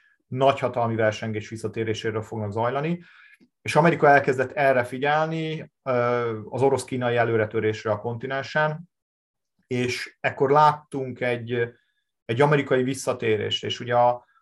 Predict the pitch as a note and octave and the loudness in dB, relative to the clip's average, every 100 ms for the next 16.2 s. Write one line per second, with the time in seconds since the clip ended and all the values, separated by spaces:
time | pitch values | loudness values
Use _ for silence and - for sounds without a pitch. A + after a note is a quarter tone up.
0 | _ - B2 C3 B2+ B2+ C#3 D#3+ E3 C3+ | _ -8 -4 0 0 0 0 0 2 2
1 | B2 B2 A#2+ C3 C3 A#2+ A2+ C#3 A#2 B2+ | 2 0 -2 -2 -2 -4 -8 -4 -4 -4
2 | B2 C3 A#2+ B2 C#3 C3 B2+ A#2+ C3 D#3+ | -6 -4 -2 -4 -4 -4 -4 -4 -2 -2
3 | D#3+ C3 C3+ C3 - D3 D3+ D#3 D3 C#3+ | -2 -4 -2 -2 -4 -4 -2 0 0 0
4 | C#3 C3 B2+ C#3 B2+ C3+ C3+ - D3 D3+ | -2 -4 2 2 2 -2 -4 -6 -10 -10
5 | - B2 B2 B2+ C3 B2+ _ _ _ - | -10 -6 -2 0 0 -2 _ _ _ -4
6 | A#2+ D3 D3+ D3+ E3 D#3+ D3+ D3 C3 - | -2 -2 0 4 4 4 4 4 4 0
7 | C3 C3 B2+ C3+ B2 B2+ B2 A#2 A#2 A#2 | -6 -6 -8 -4 -4 -4 -4 -4 -2 -2
8 | A2+ B2 B2 B2 C#3+ F3 F#3+ F3+ - A#2 | -2 -4 -2 0 2 2 2 -4 -8 -6
9 | A2+ A2+ A2 - - B2 A#2+ A#2 A2 G#2+ | -2 -2 -4 -6 -2 -2 -2 -2 -2 -2
10 | G#2+ A2+ G#2+ G#2+ A2+ - A2 A2 G#2+ A2 | -4 -4 -8 -8 -10 -8 -6 -4 -4 -6
11 | - B2 - A2+ G#2+ A#2 G#2+ G#2+ G#2+ G#2 | -6 -10 -8 -8 -6 -4 -4 -4 -4 -6
12 | G2 G2 G#2+ G#2 B2 B2+ C#3+ D#3 D#3 - | -8 -6 -2 0 -2 -2 2 2 0 -8
13 | F#2+ G#2+ A#2+ A2+ - A2+ A2 A2 A2+ A2 | -12 -6 -6 -6 -8 -6 -4 -2 -4 -8
14 | A#2+ A2+ A2 A#2 A#2+ B2 B2+ A#2+ A#2 A2+ | -8 -8 -8 -10 -8 -6 -6 -8 -6 -4
15 | A2 A#2 A2+ G#2+ A#2 B2 B2+ - C#3+ D#3 | -6 -6 -8 -4 -4 -6 -12 -6 -2 0
16 | F3 | 0